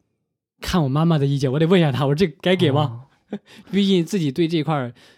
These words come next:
Speaker 1: 嗯，不太了解，亲疏关系啊、亲戚关系啊，没有那么的了如指掌，这得问长辈。
Speaker 2: 我应该是不用的，我妈妈家我是最大的。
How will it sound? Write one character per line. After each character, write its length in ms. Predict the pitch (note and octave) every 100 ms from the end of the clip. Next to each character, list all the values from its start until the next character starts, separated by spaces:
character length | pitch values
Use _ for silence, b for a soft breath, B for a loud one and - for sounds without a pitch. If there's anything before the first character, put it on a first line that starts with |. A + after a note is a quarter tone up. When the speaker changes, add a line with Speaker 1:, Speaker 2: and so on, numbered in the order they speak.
| -
Speaker 1:
嗯， 480 | C3 B2+ A#2+ A#2+ A#2+ _ _ _
不 100 | D3
太 160 | D#3 D#3
了 220 | B2+ C3+
解， 120 | B2+
亲 200 | - D#3
疏 120 | D3
关 200 | C#3+ D3+
系 120 | C#3+
啊、 140 | C3+ B2
亲 140 | D3+
戚 60 | C#3+
关 240 | C#3 D3
系 160 | C#3+ C3
啊， 180 | A#2 A2+
没 120 | A#2+
有 120 | C3+
那 100 | B2+
么 140 | C3 A2+
的 120 | A2+
了 180 | A2 G#2
如 100 | A2+
指 180 | A2 A2
掌， 200 | G2+ G2+ _ _ _ -
这 60 | B2
得 80 |
问 180 | A#2 C3
长 180 | A2+ G2
辈。 160 | G#2+ G#2+ _ _
Speaker 2:
我 340 | B2 A2+ A2+ A2
应 160 | C#3
该 300 | D3+ D#3+ F3
是 340 | - D#3 C#3 B2
不 180 | -
用 220 | B2 B2 A#2
的， 140 | A#2+ -
我 120 | C#3+
妈 160 | D#3 G3+
妈 200 | A3+ A3+
家 400 | F3+ E3+ E3+ F3 _ _ -
我 160 | C3
是 100 | A2
最 180 | C#3 A3
大 200 | E3+ A#2+
的。 160 | A#2